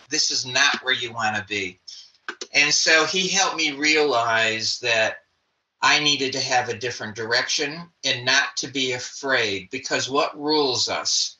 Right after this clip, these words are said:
Fear. Fear is our big enemy, if you will. Just like, geez, I was a little frightened that I'd be on the podcast with you today.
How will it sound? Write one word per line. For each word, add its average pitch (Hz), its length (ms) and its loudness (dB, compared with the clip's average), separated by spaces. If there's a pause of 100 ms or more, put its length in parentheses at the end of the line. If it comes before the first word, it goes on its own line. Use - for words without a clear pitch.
(280)
Fear. 117 720 -2 (720)
Fear 175 640 2
is 147 280 2
our 131 220 2
big 143 220 0
enemy, 139 460 2
if 143 160 -2
you 143 120 -2
will. 139 360 0
Just 165 200 0
like, 151 260 0 (160)
geez, - 280 2
I - 140 4
was - 160 2
a - 60 -6
little 139 180 -2
frightened 156 440 0
that 147 120 2
I'd 143 220 2
be 151 220 2
on 156 200 4
the 160 60 0
podcast 180 640 2
with 117 180 -4
you 110 120 -6
today. 104 440 -4